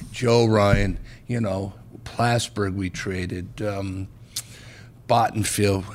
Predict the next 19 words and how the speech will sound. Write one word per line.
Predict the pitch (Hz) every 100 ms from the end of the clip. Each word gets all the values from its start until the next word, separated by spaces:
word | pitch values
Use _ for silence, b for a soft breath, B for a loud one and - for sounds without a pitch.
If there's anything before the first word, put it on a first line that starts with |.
| -
you | 104 110
know, | 101 98 98 -
and | 107
now | 104 107 104 98 B B B -
you | 120
have | 113 101
Shane | - 110 107 98
Baz, | 107 113 107
who | - 104
might, | 101 117 120 110 - - - - -
might | 120 139
have | 151
been | 170
here, | 180
might | 175 110
not | 110 135 175
have | 165
been | 165
here. | 160 185 175